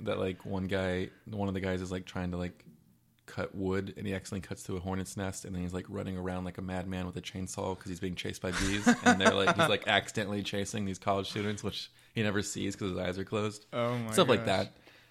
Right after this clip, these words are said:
Speaker 1: And it's just, it's, it's stupid, but it's really funny.
Speaker 2: It's like one of those early two thousands, just,
Speaker 1: Yes.
Speaker 2: like, stupid
Speaker 1: <laughs>
Speaker 2: comedies.
Speaker 1: Yeah.
Speaker 2: Okay.
Speaker 1: Um, I finally saw Spider-Man Into the Spider-Verse.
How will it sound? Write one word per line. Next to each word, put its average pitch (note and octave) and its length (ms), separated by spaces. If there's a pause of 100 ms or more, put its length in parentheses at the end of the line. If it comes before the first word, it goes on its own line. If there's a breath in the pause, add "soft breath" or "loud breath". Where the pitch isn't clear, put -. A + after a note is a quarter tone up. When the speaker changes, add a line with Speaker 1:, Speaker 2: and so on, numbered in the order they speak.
Speaker 1:
And G#2 140
it's - 160
just, F#2 160 (160)
it's, - 400
it's - 200
stupid, - 400
but - 120
it's - 120
really - 180
funny. - 280 (100)
Speaker 2:
It's A2 140
like A#2+ 160 (160)
one A#2+ 160
of A2 80
those F#2+ 180
early G#2 220
two A2+ 160
thousands, G2 480
just, - 160
Speaker 1:
Yes. A#2 120
Speaker 2:
like, F2+ 80
stupid G#2+ 1040
Speaker 1:
<laughs> - 40
Speaker 2:
comedies. A#2 760
Speaker 1:
Yeah. - 220 (580 loud breath)
Speaker 2:
Okay. G#2 160
Speaker 1:
Um, G2 360 (100)
I G#2+ 80
finally A2 280
saw G#2+ 180
Spider-Man A2 560
Into G#2 260
the F#2+ 220 (180)
Spider-Verse. C#3 840